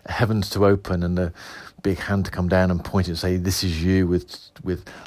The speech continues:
lightning bolts and s-, choirs of angels singing. I don't know what I, I'm expecting. And maybe I'm,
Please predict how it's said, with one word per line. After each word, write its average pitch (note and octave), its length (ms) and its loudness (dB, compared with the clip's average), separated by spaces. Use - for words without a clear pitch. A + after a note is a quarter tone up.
lightning F#2 480 4
bolts F#2 500 0
and E2+ 280 -4
s-, - 920 -8
choirs G2 640 4
of F#2 100 0
angels F#2 580 2
singing. F2+ 580 0
I G2 120 -2
don't A2+ 180 4
know G#2 120 0
what G2 200 2
I, G2 100 2
I'm G2 300 -4
expecting. E2+ 720 -4
And G#2 240 -2
maybe G#2+ 340 2
I'm, F#2 200 2